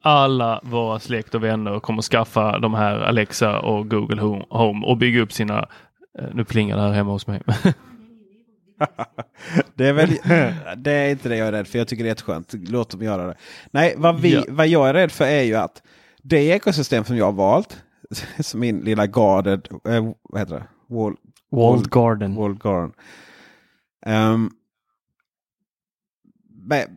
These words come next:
Speaker 2: att, att det liksom, hela ekosystemet bara ska dö ut. Att det liksom, det kommer nya härliga prylar som inte stödjer det. Och så sitter jag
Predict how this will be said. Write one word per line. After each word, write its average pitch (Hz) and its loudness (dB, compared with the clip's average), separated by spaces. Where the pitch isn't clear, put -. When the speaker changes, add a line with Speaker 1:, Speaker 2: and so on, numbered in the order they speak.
Speaker 2:
att, 143 -4
att - -6
det 143 2
liksom, 117 -6
hela 170 0
ekosystemet 143 -4
bara 160 2
ska 135 0
dö 135 0
ut. 147 2
Att 147 -4
det 151 2
liksom, 143 -2
det 147 -2
kommer 156 0
nya 160 0
härliga 151 4
prylar 139 0
som 135 -6
inte 147 -4
stödjer 139 2
det. 143 2
Och 120 -2
så 147 -6
sitter - -4
jag 226 4